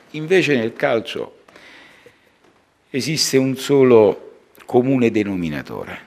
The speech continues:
Sapete come si chiama? Il risultato. Il resto è tutta aria fritta. Noi abbiamo fatto a Giuliano una grande prestazione, giusto?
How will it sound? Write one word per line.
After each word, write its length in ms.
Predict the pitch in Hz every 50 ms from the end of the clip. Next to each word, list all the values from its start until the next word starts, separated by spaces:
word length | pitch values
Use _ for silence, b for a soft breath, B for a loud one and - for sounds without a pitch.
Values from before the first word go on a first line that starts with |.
| _ _ _
Sapete 400 | - - 113 113 120 123 104 90
come 180 | 85 85 76 76
si 160 | 73 - 73
chiama? 340 | 65 71 69 64 57 - - _ _ _
Il 140 | - 110 101
risultato. 800 | 98 104 113 101 - 95 87 - - - - - - - - - _ _ _ _ _
Il 120 | - 107
resto 320 | 110 110 110 104 - - 90
è 80 | 85
tutta 260 | - - 90 - - 90
aria 220 | 80 - 76 76
fritta. 420 | - - - - - _ - - _ _ _ _ -
Noi 520 | 139 143 160 160 135 98 95 92 98 - - - _ -
abbiamo 280 | 117 117 131 135 131
fatto 300 | - - - - - -
a 60 | 98 95
Giuliano 400 | 95 117 117 107 90 78 76 82
una 140 | 90 92 92
grande 360 | 101 113 120 110 90 80 80
prestazione, 640 | 80 82 80 - - 80 73 - - - 60 - - -
giusto? 560 | - 139 131 - - - 113 127 135 -